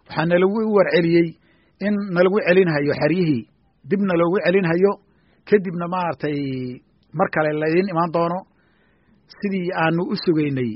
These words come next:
in nala qaado, arrintii way suurtoobi weyday. Arrintaa marka annaga maskax wareer badan iyo dhib badan bay nagu keentay. Carruurtii dharkii aan u gadnay, shopping aan u gadnay, ee, dharkii ay Maraykan ku tegi lahaayeen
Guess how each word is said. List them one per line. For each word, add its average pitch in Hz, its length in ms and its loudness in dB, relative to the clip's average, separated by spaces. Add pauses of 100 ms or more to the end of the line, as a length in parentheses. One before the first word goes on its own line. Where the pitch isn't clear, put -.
(180)
in 190 120 -2
nala 165 220 0
qaado, 139 400 -2 (560)
arrintii 143 680 -2 (760)
way 151 140 -2
suurtoobi 175 540 0
weyday. 180 400 2 (800)
Arrintaa 180 320 -2
marka 180 200 -4
annaga 165 280 0
maskax 151 300 -6
wareer 170 240 2
badan 156 220 -2
iyo 127 260 -6 (600)
dhib 170 120 -2
badan 175 220 2
bay 165 120 -4
nagu 170 160 -4
keentay. 180 380 -2 (600)
Carruurtii 170 520 0 (240)
dharkii 196 260 0
aan 160 160 -2
u - 20 -2
gadnay, 165 240 -2
shopping 180 360 2
aan 151 140 -4
u 180 60 -6
gadnay, 175 320 -2
ee, 151 480 -6 (380)
dharkii 196 240 0
ay 160 60 -2
Maraykan 180 320 0
ku - 100 -8
tegi 170 220 2
lahaayeen 156 420 0